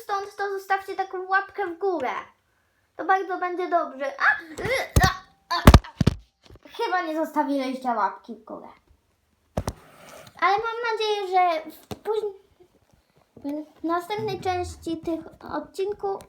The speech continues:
tego odcinka zostawicie taką łapeczkę do góry. Podjadę teraz windą. Fiu. Dobra. O, już jestem. O, jak tu, e,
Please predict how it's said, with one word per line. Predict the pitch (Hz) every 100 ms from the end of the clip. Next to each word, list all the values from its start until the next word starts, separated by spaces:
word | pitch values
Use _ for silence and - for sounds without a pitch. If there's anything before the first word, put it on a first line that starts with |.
| _
tego | 349 349
odcinka | 330 320 - 381 403 440 440 466 - 960 - -
zostawicie | 339 381 415 403 381 381
taką | 311 - 277
łapeczkę | 262 254 240 - 247
do | 220 208
góry. | 233 - 92 - - - - - - - - - - _ -
Podjadę | 415 480 494 494
teraz | 466 415 339
windą. | 311 415 480 480 571 640 587 - _ - - _ - - - - - _ _ _ - - - - - - - - - _ _ _ -
Fiu. | - - 640 659 659 622 587 554 523 494 440 392 349 254 226 - - - - - - - - _
Dobra. | 285 302 302 302 302 302 - _ -
O, | 226 277 285 -
już | 226 -
jestem. | 269 302 - 196 - _ _ _ _
O, | - 254
jak | 214 233
tu, | -
e, | 247 240 240 240